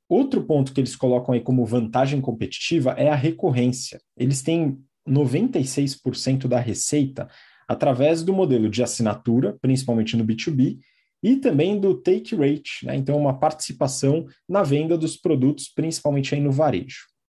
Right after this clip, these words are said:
Alguns problemas, né, ou dificuldades no modelo de negócio. Primeiro seria a baixa barreira de entrada. Então, uma fragilidade do modelo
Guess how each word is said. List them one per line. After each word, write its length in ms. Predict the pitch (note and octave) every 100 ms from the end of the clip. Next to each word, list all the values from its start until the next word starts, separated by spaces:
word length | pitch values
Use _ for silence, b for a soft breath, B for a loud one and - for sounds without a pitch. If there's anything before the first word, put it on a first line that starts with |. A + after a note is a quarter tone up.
| _ _ _ _ _ _ -
Alguns 640 | C#3+ G#3 C#4 - - - -
problemas, 680 | E3+ A2 C3+ F3+ A2+ F#2
né, 100 | G#2+
ou 100 | C3+
dificuldades 720 | C3 C3+ - - A#2 A#2+ A#2 G#2+
no 60 |
modelo 320 | A2 A2 A2+ A2+
de 100 | C3
negócio. 520 | B2+ A#2+ E3 - - b b _ -
Primeiro 360 | G3 E3 D3+
seria 260 | C#3 D3 C3+
a 40 |
baixa 300 | B2 A#2+ -
barreira 360 | A2+ G#2+ A2 G#2
de 100 | A2+
entrada. 560 | A2+ A2+ G#2+ B2 E3 b b b _ -
Então, 480 | B2 B2 C3 C3+ C3+
uma 160 | F3 G#3
fragilidade 680 | D#3 C3+ C#3+ A#2+ B2+ D3 D3+
do 100 | D3
modelo 560 | C3+ A#2 A2+ G#2 F#2